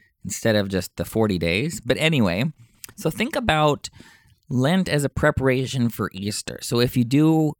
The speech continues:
anything for Lent, let it be something that will help you anticipate and be eager for the arrival of Easter, which is the highest festival in the Christian church year.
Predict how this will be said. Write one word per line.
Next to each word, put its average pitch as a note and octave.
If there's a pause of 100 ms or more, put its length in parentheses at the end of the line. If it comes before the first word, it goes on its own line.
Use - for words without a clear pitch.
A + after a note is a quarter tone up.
anything D3 (100)
for C#3
Lent, A#2+ (380)
let B2
it D#3+
be D#3
something A#2+
that G#2+
will A2
help -
you B2+
anticipate A2+
and G#2
be G#2+
eager B2+
for G#2 (460)
the G#2+
arrival G#2+
of F2+
Easter, G#2+
which G2
is G2+
the A2+
highest A2+
festival G#2
in G#2
the F#2+
Christian -
church -
year. E2